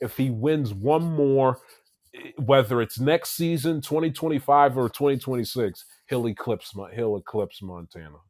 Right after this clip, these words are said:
It, it, it's nothing, it's nothing more deep than that. It's just that Montana has got four, and, and, uh, four and oh be-, for the moment beats three and one.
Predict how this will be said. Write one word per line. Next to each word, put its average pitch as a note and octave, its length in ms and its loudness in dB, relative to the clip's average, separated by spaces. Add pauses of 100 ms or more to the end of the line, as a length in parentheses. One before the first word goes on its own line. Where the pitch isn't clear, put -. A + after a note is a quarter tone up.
(120)
It, E3 280 -2
it, E3 200 -2
it's D#3+ 180 -2
nothing, D#3 480 -2 (240)
it's - 160 -4
nothing D#3+ 380 0
more C3 140 0
deep A#2+ 320 -2
than G#2+ 180 -6
that. F#2+ 220 -6 (100)
It's A#2+ 160 -8
just B2 160 -8
that B2 140 0
Montana D#3 720 0 (240)
has C#3 260 0
got C#3 220 4
four, A#2+ 520 0 (280)
and, A2 440 -2
and, A2 340 -4
uh, G#2 160 -4 (160)
four D#3 380 4
and C#3+ 100 2
oh C3 360 4 (300)
be-, B2+ 220 0
for - 240 2
the D#3 100 2
moment D3+ 520 2 (260)
beats A#2 420 -2
three A2+ 260 -4
and G2 100 -6
one. F2 340 -16